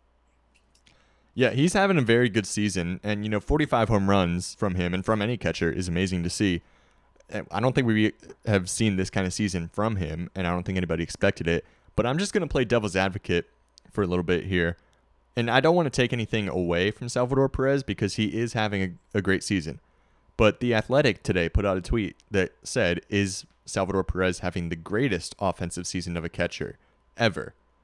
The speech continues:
And they put up his numbers. He's hitting two seventy-six with now forty-five home runs, an eight sixty-five O P S, a hundred and ten R B Is.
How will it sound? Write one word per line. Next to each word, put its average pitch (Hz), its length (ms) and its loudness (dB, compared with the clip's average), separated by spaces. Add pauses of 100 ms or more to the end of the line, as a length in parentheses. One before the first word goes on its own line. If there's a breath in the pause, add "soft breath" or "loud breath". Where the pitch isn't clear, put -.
(460)
And 98 120 -4
they 95 40 0
put 120 160 0
up 120 100 0
his 131 140 -4
numbers. 95 380 0
He's 104 140 -4
hitting 101 220 -2
two 131 180 -4
seventy-six 123 880 -2 (100)
with 101 240 -2
now 95 180 0
forty-five 113 640 -2
home 92 260 -4
runs, 80 500 -6 (800)
an 107 200 -6
eight 120 220 -4
sixty-five 110 720 -4 (120)
O 101 100 0
P 92 240 -2
S, 85 320 -4
a 104 80 -4
hundred 110 240 -4
and 110 140 -4
ten 101 220 -2
R 95 140 0
B 87 140 -2
Is. 92 300 -4